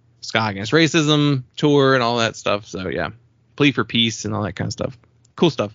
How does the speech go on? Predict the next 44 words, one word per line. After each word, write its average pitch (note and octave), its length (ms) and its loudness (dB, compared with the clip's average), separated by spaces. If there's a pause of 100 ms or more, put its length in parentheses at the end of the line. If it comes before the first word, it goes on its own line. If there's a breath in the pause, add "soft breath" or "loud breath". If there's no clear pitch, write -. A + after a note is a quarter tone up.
Always C#3 360 4 (180)
very A2+ 360 4
on, G#2 260 -2 (160)
on B2+ 280 0
the, - 220 -4 (340)
you - 140 -6
know, A#1 220 -6 (440)
that A2 400 2
as, G#2 140 -2
like, G2+ 140 -6
the G#2 80 -4
message G2 420 -4
forefront. F2 500 -2 (280)
So, C3 280 2
uh, - 80 -2
I B2+ 260 2
was C#3 180 0
trying E3+ 180 0
to E3+ 120 -4
remember C#3 220 2
the A#2 60 -2
first A#2+ 220 -2
time B2+ 100 2
I A#2 60 2
heard A2+ 160 2
the G#2+ 60 -6
Bruce G#2+ 280 -4
Lee A2 120 0
Band, G2+ 280 -8
though. G2+ 140 -6 (460 loud breath)
And B2 120 2
I B2 80 2
think, - 1040 -2 (240)
I - 40 -8
think G3 220 -2
it D4 40 2
was F#3+ 160 2
on D#3+ 120 4
the A#2+ 80 2
Mail A#2 300 4
Order C3 220 4
Is A2+ 160 -2
Fun B2 440 2
compilation. D#3+ 920 2